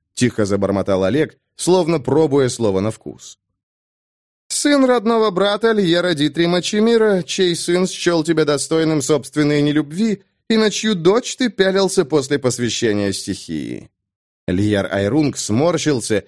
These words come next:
и, бормоча заклинание, принялся водить рукой под больным боком. «Помочь?» запоздало предложил вспыхнувший, как мальчишка, Олег, но наставник только отмахнулся. «Сам справлюсь. Да и не умеешь ты ещё нанесённые магией раны исцелять.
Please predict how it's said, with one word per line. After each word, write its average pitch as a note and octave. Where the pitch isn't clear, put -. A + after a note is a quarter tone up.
и, C3+
бормоча F3
заклинание, F#3
принялся D#3+
водить C#3+
рукой D3
под B2
больным G2+
боком. F#2+
«Помочь?» C3
запоздало G2+
предложил G2+
вспыхнувший, B2
как G#2+
мальчишка, G#2+
Олег, D#3+
но C#3+
наставник G#2
только F#2
отмахнулся. F#2
«Сам B3+
справлюсь. D#2
Да G3
и B3
не B3
умеешь B3
ты -
ещё F3+
нанесённые D#3+
магией E3+
раны F#3+
исцелять. A#2+